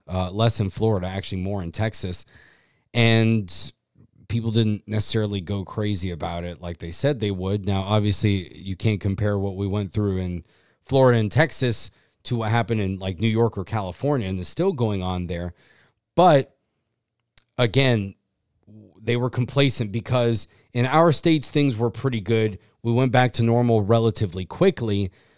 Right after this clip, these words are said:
So we were like, "Man, forget those people in those other states. Like, w-, we're good here. Like, we're good." And people in Texas are like, "We just passed constitutional carry, man." I'm like,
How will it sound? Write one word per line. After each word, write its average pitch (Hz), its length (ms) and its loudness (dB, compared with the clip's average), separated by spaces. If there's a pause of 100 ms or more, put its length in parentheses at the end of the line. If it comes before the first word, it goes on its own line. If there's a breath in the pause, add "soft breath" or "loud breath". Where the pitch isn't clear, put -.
So 113 340 4
we 113 360 2
were 143 160 6
like, 110 320 0 (460)
"Man, 117 400 -2 (100)
forget 113 380 -2
those 101 220 -2
people 92 280 -6
in 87 60 -6
those 85 220 -6
other 80 220 -10
states. - 580 -12 (160)
Like, 95 220 -10
w-, 104 280 -16
we're 123 200 -2
good 104 280 -4
here. 82 380 -8
Like, 92 180 -12
we're 156 120 -2
good." 120 280 2 (260 soft breath)
And 123 140 -2
people 151 180 2
in 147 60 2
Texas 135 380 0
are 131 60 0
like, 120 200 2 (240 soft breath)
"We 208 140 -2
just 170 160 -2
passed 139 260 2
constitutional 139 720 0
carry, 160 340 0
man." 120 320 0 (300 soft breath)
I'm 175 140 0
like, 175 260 2